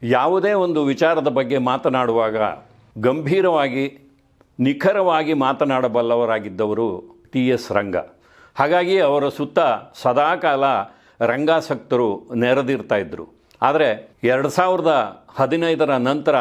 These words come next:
ಅವರಿಗೆ ಸಕ್ಕರೆ ಕಾಯಿಲೆ ಉಲ್ಬಣವಾಗಿದ್ದರಿಂದಾಗಿ ಸಾಕಷ್ಟು ಆರೋಗ್ಯದಲ್ಲಿ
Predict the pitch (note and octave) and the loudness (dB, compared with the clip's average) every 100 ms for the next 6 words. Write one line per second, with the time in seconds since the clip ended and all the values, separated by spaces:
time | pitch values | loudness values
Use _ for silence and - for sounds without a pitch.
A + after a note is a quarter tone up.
0 | G2 - _ _ _ _ _ - C3 C3+ | 0 -8 _ _ _ _ _ -2 0 0
1 | A#2+ G2 F#2+ _ - C#3 B2+ E3+ E3 C3 | -2 -2 -8 _ -6 -4 0 0 0 0
2 | C#3 C#3 C3 B2 C#3 C#3 D3 C3+ B2 A#2+ | -2 0 -2 0 -2 0 0 0 0 -4
3 | A2+ A#2 A2 A#2+ B2 G#2+ - _ - C#3 | -4 -2 0 -2 -4 -8 -10 _ -6 -2
4 | C3+ F3+ F3 D#3+ B2+ B2 C#3+ C3+ C#3 B2+ | -2 -2 -4 0 0 0 -2 -2 -2 -2
5 | B2 B2 G#2 | 0 -2 -2